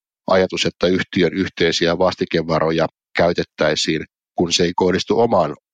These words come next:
huoneistoon. Ja varsinkin vielä, jos on niitä isoja huoneistoja, joita tämä ongelma ei koske, niin silloin se äänimäärä tietysti heillä ja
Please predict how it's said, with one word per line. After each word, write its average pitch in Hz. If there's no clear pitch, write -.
huoneistoon. 78
Ja 87
varsinkin 90
vielä, 92
jos 90
on 87
niitä 87
isoja 98
huoneistoja, 82
joita 80
tämä 82
ongelma 82
ei 82
koske, 90
niin 80
silloin 80
se 76
äänimäärä 104
tietysti -
heillä 95
ja 92